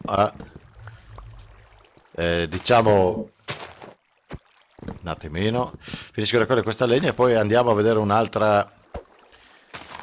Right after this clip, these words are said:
un'altra, diciamo, cosa che ho fatto che mi piaceva. Eh, dobbiamo anche sprecarci, che mica so io quanto manca.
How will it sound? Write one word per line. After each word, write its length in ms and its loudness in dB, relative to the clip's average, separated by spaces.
un'altra, 420 0
diciamo, 720 2
cosa 380 2
che 80 -2
ho 60 2
fatto 400 2
che 100 -6
mi 140 -6
piaceva. 600 -2
Eh, 580 -4
dobbiamo 280 -6
anche 140 -10
sprecarci, 680 -6
che 120 -8
mica 300 -6
so 220 0
io 100 0
quanto 280 -10
manca. 460 -8